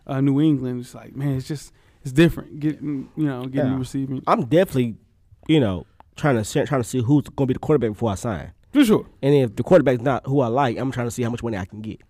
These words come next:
Speaker 1: Mm-hmm. Yeah, for sure. All right. Next person on the list is Allen Robinson, wide receiver, twenty-eight years old. Weezy, give me a free agency prediction and why.
Speaker 2: Allen Robinson, I still, I, I think,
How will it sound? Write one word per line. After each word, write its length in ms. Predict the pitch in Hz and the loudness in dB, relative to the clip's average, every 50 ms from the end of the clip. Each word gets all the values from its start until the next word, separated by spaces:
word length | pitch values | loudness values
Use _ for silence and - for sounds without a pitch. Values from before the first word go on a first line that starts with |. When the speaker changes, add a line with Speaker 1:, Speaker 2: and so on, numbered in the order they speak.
| _ - | _ -12
Speaker 1:
Mm-hmm. 320 | 175 247 285 311 330 330 330 - _ _ _ _ - | -8 -8 -6 -6 -6 -8 -10 -12 _ _ _ _ -20
Yeah, 80 | 175 147 | -20 -18
for 80 | 139 | -16
sure. 260 | 131 - 143 - - - _ _ - - - - - _ _ _ - - | -14 -12 -12 -14 -14 -16 _ _ -20 -20 -20 -20 -20 _ _ _ -18 -10
All 80 | - - 180 131 | -6 -4 -4 -4
right. 180 | 104 85 - _ _ _ _ _ _ - | -6 -10 -20 _ _ _ _ _ _ -6
Next 640 | 165 170 202 208 - - - - - - - - _ _ _ _ _ _ _ - | -4 -2 -2 -4 -6 -10 -16 -16 -16 -18 -20 -20 _ _ _ _ _ _ _ -8
person 400 | - 165 165 151 - 151 139 - | -4 -4 -4 -4 -4 -6 -6 -4
on 180 | - 151 151 143 | -2 -2 -2 -2
the 80 | 135 135 | -2 -2
list 260 | 143 151 143 - 135 | -2 -4 -4 -6 -8
is 140 | 123 - - - | -12 -12 -10 -8
Allen 480 | 147 143 143 147 143 139 139 131 127 - - | -4 -2 -2 -2 -2 -2 -4 -6 -6 -8 -8
Robinson, 680 | - 131 135 139 143 143 143 143 139 - 143 135 127 123 | -6 -2 0 2 2 2 0 0 -2 -4 -6 -6 -6 -4
wide 160 | 131 135 135 | -4 -2 -2
receiver, 420 | 131 131 127 - 139 135 131 135 - | -2 -4 -6 -6 -6 -6 -6 -8 -10
twenty-eight 840 | - - - 147 143 139 - - - 139 139 139 139 - - - - _ _ _ - | -10 -4 -4 -2 -2 -2 -4 -4 -4 -2 0 0 -2 -2 -6 -12 -16 _ _ _ -8
years 400 | 147 139 139 139 139 139 139 - - | -4 -2 0 2 2 2 0 -2 0
old. 340 | 139 143 143 143 139 131 135 | 2 4 4 4 4 2 2
Weezy, 340 | 143 156 156 143 127 139 139 | 2 2 2 2 0 0 0
give 100 | 147 151 | 0 2
me 120 | 151 143 | 2 0
a 60 | 143 | 0
free 200 | - 147 147 143 | 0 0 0 0
agency 300 | 139 139 139 135 131 - | 0 0 -2 -4 -6 -8
prediction 420 | - 139 135 139 135 123 - 135 131 | -8 -8 -4 -4 -6 -6 -6 -8 -8
and 120 | 127 143 | -8 -8
why. 160 | - - - - _ _ _ _ _ _ _ _ _ _ _ _ _ - - - - _ - 156 | -10 -12 -14 -16 _ _ _ _ _ _ _ _ _ _ _ _ _ -20 -20 -20 -20 _ 0 2
Speaker 2:
Allen 200 | 185 220 214 180 | 4 6 8 8
Robinson, 360 | 165 165 165 165 - - 120 | 8 6 6 4 0 -4 -4
I 40 | 135 | -6
still, 500 | - - _ - 147 143 135 127 - - | -6 -8 _ 0 2 4 4 4 2 0
I, 340 | - 113 120 101 - 113 135 | -2 -4 -2 -2 -2 -2 -4
I 40 | 131 | -4
think, 400 | - - 143 139 127 117 - | -2 -2 0 0 2 0 -2